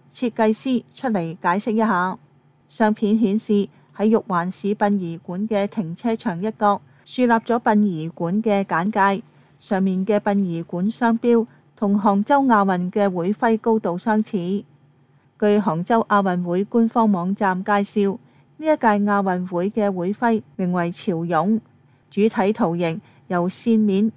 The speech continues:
錢塘江、錢江潮頭、賽道、互聯網符號同埋象徵亞洲奧林匹克理事會嘅太陽圖形六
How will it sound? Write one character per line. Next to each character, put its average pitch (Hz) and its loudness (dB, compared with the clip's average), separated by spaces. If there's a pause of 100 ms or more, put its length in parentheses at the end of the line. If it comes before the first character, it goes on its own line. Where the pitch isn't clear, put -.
錢 170 -4
塘 175 -6
江、 240 4 (240)
錢 175 -6
江 240 4
潮 180 -2
頭、 175 0 (120)
賽 214 2
道、 196 2 (340)
互 247 4
聯 175 0
網 185 0
符 170 -8
號 202 4 (200)
同 - -2
埋 170 -2
象 196 0
徵 226 2
亞 202 0
洲 220 2
奧 196 0
林 170 -4
匹 - -4
克 220 0
理 170 -2
事 185 -6
會 170 -4
嘅 190 0
太 196 -2
陽 160 -4
圖 165 -4
形 165 -4 (280)
六 190 -2